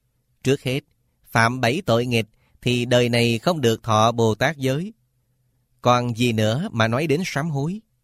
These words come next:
Nếu thọ Bồ Tát giới rồi mới phạm bảy tội nghịch, thì đời này mất giới pháp ấy. Không thể sám hối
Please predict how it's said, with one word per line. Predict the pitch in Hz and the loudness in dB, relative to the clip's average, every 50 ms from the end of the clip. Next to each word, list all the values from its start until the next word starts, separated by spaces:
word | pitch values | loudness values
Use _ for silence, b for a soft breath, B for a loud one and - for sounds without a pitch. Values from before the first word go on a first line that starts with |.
| _ _ _ _ _ _ _ _ _ _ - | _ _ _ _ _ _ _ _ _ _ 0
Nếu | 127 147 190 - | 2 4 4 2
thọ | - 127 113 117 127 131 | 2 0 2 2 2 2
Bồ | 123 120 117 117 | 2 2 0 0
Tát | - 151 190 175 | 0 -2 -4 -2
giới | 151 165 196 247 | -2 -2 0 0
rồi | 196 123 120 117 117 113 113 110 110 113 | 0 0 0 2 2 0 0 -4 -6 -6
mới | 117 113 156 214 | -4 -2 -2 -2
phạm | 214 - 127 113 110 117 123 120 | -2 -2 -4 -2 -2 -4 -4 -2
bảy | 117 110 120 160 220 - | -2 -2 -2 -2 -2 -2
tội | 120 113 113 123 | -2 -2 -2 -2
nghịch, | 127 113 110 - _ _ _ _ _ _ _ _ _ _ | -4 -4 -4 -6 _ _ _ _ _ _ _ _ _ _
thì | - 123 123 120 | -2 0 0 0
đời | 120 127 123 123 123 | 0 2 2 2 2
này | 117 120 117 113 113 110 101 - _ | 2 0 0 0 0 -2 -4 -8 _
mất | - 107 117 170 220 - _ | -4 0 2 2 0 0 _
giới | 120 123 139 180 | 0 2 2 2
pháp | - - 139 - - | 0 -2 -6 -6 -4
ấy. | - 120 131 151 - _ _ _ _ _ _ _ _ _ _ _ | -6 -6 -6 -8 -14 _ _ _ _ _ _ _ _ _ _ _
Không | _ - 175 180 175 | _ -2 0 0 0
thể | - 113 110 113 127 | 0 0 0 0 0
sám | 131 - - 143 160 180 | -2 -2 -2 -2 -2 -2
hối | 151 147 147 160 196 233 | -2 -2 -2 -2 -4 -6